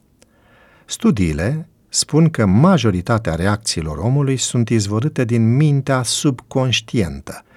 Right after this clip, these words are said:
și mai puțin din cea conștientă. Întrebarea mea pentru tine, spune autoarea, este:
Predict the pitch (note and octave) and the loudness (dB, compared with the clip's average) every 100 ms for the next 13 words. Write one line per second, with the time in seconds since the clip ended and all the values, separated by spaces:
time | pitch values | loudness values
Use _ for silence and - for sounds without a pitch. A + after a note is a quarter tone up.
0 | - - - D#3 E3 E3 E3 D#3+ F#3+ F#2 | -20 -8 0 4 4 2 -2 -2 0 -2
1 | C#2 - _ F#2 F2 D#2 - E2+ - F2 | -4 -14 _ -4 -4 -2 -4 -4 -4 -6
2 | D#2 - E2+ D#2+ C#2 - - _ _ _ | -6 -6 -6 -6 -10 -14 -18 _ _ _
3 | _ _ _ - - - - _ _ - | _ _ _ -20 -20 -20 -20 _ _ -2
4 | C3+ C3 B2+ G3 F3+ A#2+ F#2+ F2+ - - | 0 2 4 4 4 4 2 0 -6 -6
5 | G#2+ F2 F2 - F#2 A2 B2 - F2+ D#2+ | -2 -2 -4 -4 -2 -2 -4 -6 -4 -4
6 | D2 - E2+ F#2+ A#2 A2 _ _ _ _ | -6 -8 -6 -4 -6 -8 _ _ _ _
7 | _ - F2+ E2 - - - | _ -4 -4 -4 -8 -12 -18